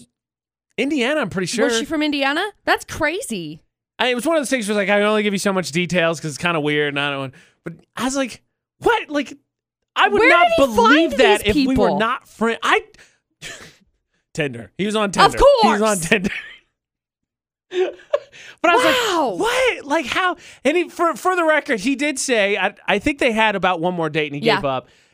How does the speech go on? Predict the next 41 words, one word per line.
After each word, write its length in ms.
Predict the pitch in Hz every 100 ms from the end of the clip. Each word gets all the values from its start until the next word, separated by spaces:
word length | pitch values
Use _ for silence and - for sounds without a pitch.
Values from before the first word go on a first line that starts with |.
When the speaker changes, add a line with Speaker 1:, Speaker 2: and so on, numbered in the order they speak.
| -
Speaker 1:
It 80 | 190
was 100 | 202
a 80 |
really 320 | 185 220 254 240
interesting 280 | - 226
conversation 680 | 208 220 202 190 226 226 175
because 260 | 175 190 175
she 500 | - 175 175 180 175 127
grew 300 | 175 196 214
up 300 | 254 220 -
in 160 | 165 185
that 200 | 180 170
atmosphere 640 | 151 202 254 240 - 294
and, 140 | 285 208
like, 160 | 208
how 300 | 165 - 175
many 200 | 202 214
times 220 | 196 208 185
you 40 |
get 80 | 185
to 120 | 170
talk 240 | 180 185 -
to 80 |
someone 360 | 185 175 147 127
from 180 | 127 123
it. 140 | 156 - _
Speaker 2:
Right. 320 | 254 339 440 226
Speaker 1:
But 120 | 196
it's 200 | 190 -
still, 300 | - - 190
like, 240 | 160 143
you 100 | 139
know, 160 | 131 107
bonkers. 600 | - 143 123 107 95 - _
Speaker 2:
Yeah. 340 | - 285 302 208
Speaker 1:
But 80 | 262
I 20 |
was 100 | 277
like, 160 | 277 - -
"Wh-, 80 | -
how, 320 | - - 339